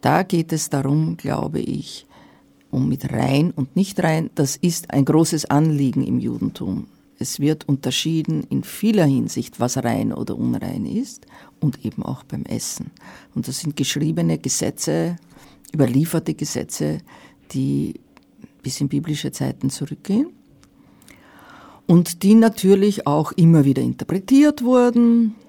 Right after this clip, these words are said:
und über die auch schon in biblischen Zeiten gestritten wurde,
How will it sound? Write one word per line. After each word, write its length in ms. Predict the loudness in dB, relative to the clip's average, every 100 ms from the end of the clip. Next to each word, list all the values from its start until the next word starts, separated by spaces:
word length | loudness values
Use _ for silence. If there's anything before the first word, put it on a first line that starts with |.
| _ _ _ -20 -20 -20 -20 -20 -20 -20 -12
und 520 | 0 2 4 2 -2 -10 _ _
über 260 | -6 0 0
die 320 | 0 -2 0
auch 440 | 0 -2 -4 -8 -8
schon 260 | -2 2
in 100 | 2
biblischen 540 | 0 -4 -2 -2 -4 -4
Zeiten 600 | -2 -4 -4 -6 -6 -4
gestritten 600 | -6 0 0 4 4 6
wurde, 600 | 6 4 2 0 -2